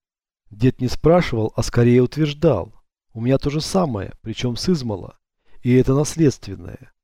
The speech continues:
Я сбежал, Котя, я спрятался. Я ушёл в себя, но потом внезапно понял, что бегство всего лишь полумера.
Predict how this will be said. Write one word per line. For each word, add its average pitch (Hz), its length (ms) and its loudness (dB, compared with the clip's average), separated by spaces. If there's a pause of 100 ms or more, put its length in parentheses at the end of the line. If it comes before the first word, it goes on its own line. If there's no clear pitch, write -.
(240)
Я 117 200 2
сбежал, 127 440 0
Котя, - 400 -14
я 117 220 0
спрятался. - 800 -2 (340)
Я 117 220 0
ушёл 151 260 0
в - 60 -14
себя, 120 420 -4 (480)
но 117 140 -4
потом 170 280 0
внезапно 147 420 0
понял, 139 500 -8
что - 200 -8
бегство 127 420 0
всего 127 320 -2
лишь - 180 -6
полумера. 143 680 -4